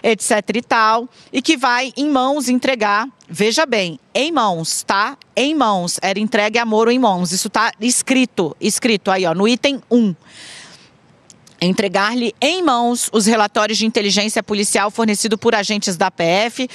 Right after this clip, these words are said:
sobre os contatos e acompanhamentos de Antônio Garcia no período de primeiro de abril de dois mil e cinco a quinze de abril de dois mil e cinco. Isso era, portanto, periódico. Dois, o delegado reclama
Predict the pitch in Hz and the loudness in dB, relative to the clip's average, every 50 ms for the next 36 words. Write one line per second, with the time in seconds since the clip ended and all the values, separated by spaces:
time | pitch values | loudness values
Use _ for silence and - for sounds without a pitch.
0 | - - - - - - - 269 247 226 180 208 202 196 175 - - 220 233 220 | -12 -18 -16 -8 -4 0 2 2 2 2 2 2 0 0 -2 0 0 2 4 4
1 | 220 208 - - - - 240 226 214 - - 233 254 302 - 311 285 247 277 262 | 4 2 0 -2 -2 -2 0 0 0 0 0 0 0 0 -2 -4 -2 0 0 0
2 | - 269 262 254 - 285 294 320 339 320 254 240 240 247 240 254 254 220 214 254 | 0 0 -2 0 0 0 0 2 0 0 0 0 0 0 0 0 0 0 2 0
3 | 247 233 - 208 202 214 214 196 226 233 226 - - 247 240 240 240 233 233 233 | 0 0 0 0 0 0 0 0 0 -2 -2 -2 -2 2 2 2 2 2 0 0
4 | 285 277 247 240 196 185 170 180 160 165 170 - 214 202 196 196 190 196 190 180 | 0 0 2 2 0 0 0 -2 -2 -4 -4 -2 -2 -2 0 0 2 2 2 0
5 | 180 170 156 190 208 208 208 220 196 185 214 233 240 262 311 370 - - - - | 0 -2 -2 0 0 0 0 0 -2 -2 0 2 2 2 2 0 -2 -6 -14 -20
6 | - - - 160 214 175 214 214 196 180 196 202 196 214 - - 262 262 269 294 | -20 -6 -2 -2 0 2 2 2 2 0 0 0 0 0 0 0 0 2 0 0
7 | 285 320 294 294 - - - - - - 214 - - 269 262 277 302 262 269 311 | 0 -2 -2 -2 -4 -10 -10 -6 -4 -4 -4 -4 0 2 2 2 2 2 2 0
8 | 294 240 254 285 269 240 214 220 226 214 226 214 220 247 240 220 233 247 285 - | 0 2 2 0 0 2 2 0 0 0 0 0 0 0 0 0 0 -2 -2 -2
9 | - 214 175 151 - - - 220 233 - - 247 226 226 233 - - 208 - - | -2 -4 -4 -4 -6 -4 -2 -2 -2 0 0 0 0 0 -2 -4 -6 -4 -2 -2
10 | 254 247 - 233 - - 240 233 302 262 196 175 160 156 156 - 165 - - - | 0 0 -2 -2 0 0 0 2 2 2 2 2 2 0 -2 -4 -6 -8 -10 -12
11 | - - - - - - - 170 190 240 247 240 220 185 156 - - - - 196 | -12 -14 -16 -16 -16 -10 0 2 4 4 4 4 2 0 -2 -4 -6 -4 -2 -2
12 | 196 185 226 226 220 196 214 220 233 233 247 226 262 294 - - 254 220 208 190 | 0 0 0 0 0 0 0 0 0 0 0 0 0 -2 0 0 2 2 2 2
13 | 170 165 147 | 0 -2 -4